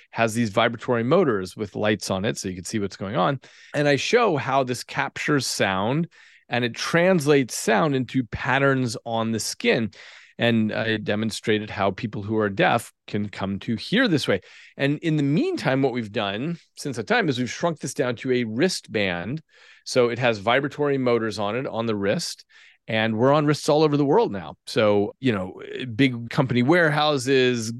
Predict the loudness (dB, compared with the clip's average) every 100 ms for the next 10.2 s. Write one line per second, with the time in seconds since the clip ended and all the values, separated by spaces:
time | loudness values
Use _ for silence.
0 | -12 -14 -8 2 4 4 4 4 4 6
1 | 4 4 -2 -6 -4 -2 0 0 -2 -2
2 | 0 2 2 2 0 -2 -2 0 0 -2
3 | -6 -4 -2 0 2 2 0 -6 0 2
4 | 2 0 -4 -20 _ 2 6 6 4 2
5 | 4 4 4 2 0 -2 0 4 4 4
6 | 0 -2 -2 -6 -16 -8 -2 0 0 -2
7 | -2 -2 0 -4 0 0 0 -2 -4 -2
8 | 0 2 2 0 -2 _ _ _ _ _
9 | 0 0 0 -4 -8 _ _ _ _ _
10 | -6